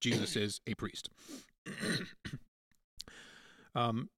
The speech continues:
so if I had a little more time, I would go into a bit more detail on that concept, um,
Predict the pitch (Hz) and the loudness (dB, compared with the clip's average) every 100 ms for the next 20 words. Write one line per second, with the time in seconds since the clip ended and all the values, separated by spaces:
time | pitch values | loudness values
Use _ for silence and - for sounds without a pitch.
0 | - - 185 175 165 226 226 196 156 151 | 2 10 10 10 12 12 12 12 12 10
1 | - 170 156 139 - 147 143 127 170 170 | 10 10 10 8 8 10 10 10 12 12
2 | 165 165 156 156 151 139 123 208 208 160 | 10 6 8 12 10 10 10 12 10 8
3 | 147 - 147 143 139 127 120 139 147 - | 6 6 8 8 6 2 6 6 4 2
4 | 143 131 - 131 - - - _ _ _ | 2 4 6 6 6 -8 -20 _ _ _
5 | _ - 135 131 | _ 6 8 6